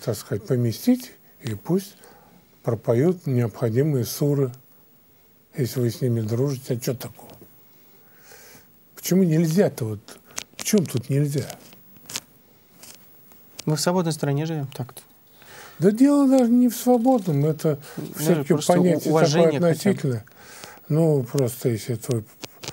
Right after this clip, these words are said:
Speaker 1: приятель, че нельзя? У нас сколько мусульман участвуют в строительстве православных храмов? Огромное количество. Тысячи.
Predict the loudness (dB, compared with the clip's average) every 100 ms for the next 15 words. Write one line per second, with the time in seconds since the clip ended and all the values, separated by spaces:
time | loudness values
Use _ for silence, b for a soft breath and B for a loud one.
0 | B B -10 -4 0 2 0 -6 -10 -6
1 | -4 -4 -4 -6 -10 -14 _ _ _ B
2 | B B B B B B B _ _ _
3 | _ _ B B B -4 0 0 0 0
4 | 0 2 0 0 -2 0 2 2 0 B
5 | B -6 -6 0 -2 0 -4 -4 -4 -2
6 | 0 -2 -4 -12 -8 -6 -6 -4 -4 -4
7 | -6 B B -10 -8 -8 -12 -20 -20 _
8 | _ _ _ _ _ _ _ _ _ _
9 | _ -12 -4 -2 0 0 0 -4 -6 -10
10 | -12 -16 -20 _ _ _ _ _ _ 0
11 | 2 0 -10 -16 -16 -16